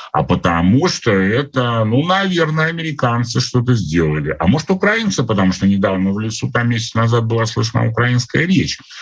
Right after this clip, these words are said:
Ну, а как иначе? Кому еще выгодно? Вы же не хотели сами опоздать. Ну, это вы-, это вызывает какой-то смех. То есть, как только у вас возникают проблемы, знайте, не виноваты украинцы или американцы.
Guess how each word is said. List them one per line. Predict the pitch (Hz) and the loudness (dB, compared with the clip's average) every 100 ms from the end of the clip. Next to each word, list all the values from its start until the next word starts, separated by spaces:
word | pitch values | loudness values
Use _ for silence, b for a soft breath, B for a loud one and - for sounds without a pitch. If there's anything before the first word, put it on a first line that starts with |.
| B | B
Ну, | 117 117 | 0 0
а | 95 | -4
как | - 110 139 | -4 -4 -2
иначе? | 156 208 190 - | 0 2 0 -2
Кому | 139 107 113 151 180 | -2 2 2 4 2
еще | 135 - 120 | 0 0 -2
выгодно? | 107 139 95 87 98 | 0 0 0 0 0
Вы | 107 | 0
же | 98 | -2
не | 107 | -2
хотели | 120 117 170 | -2 -2 -2
сами | 127 - - 143 | -2 0 -2 -2
опоздать. | 67 - 135 65 92 B - | -4 -4 -4 -4 -6 B 0
Ну, | 180 | 2
это | 185 | 2
вы-, | 165 151 127 143 | 0 -2 -2 0
это | 151 147 | 0 0
вызывает | 120 101 110 110 - | 0 0 0 0 0
какой-то | 92 98 92 92 | -4 -2 -2 -2
смех. | - 135 117 | -2 -4 -2
То | - | -6
есть, | - | -4
как | 101 95 | -4 -2
только | 127 101 90 | 0 0 2
у | |
вас | 92 95 | 0 0
возникают | 92 85 92 65 | -4 -2 0 0
проблемы, | - 82 110 185 160 95 B B | -2 -2 0 2 2 -2 B B
знайте, | 80 101 85 - - - | 0 2 0 -4 -12 -2
не | 87 | -2
виноваты | - 67 67 - 165 170 156 - - | 0 -4 -2 0 0 0 -8 -10 -8
украинцы | 76 78 69 92 110 95 - - | -2 -2 2 0 0 -4 -8 -4
или | 80 | -2
американцы. | 76 67 65 113 - - | 0 0 -2 -6 -8 -14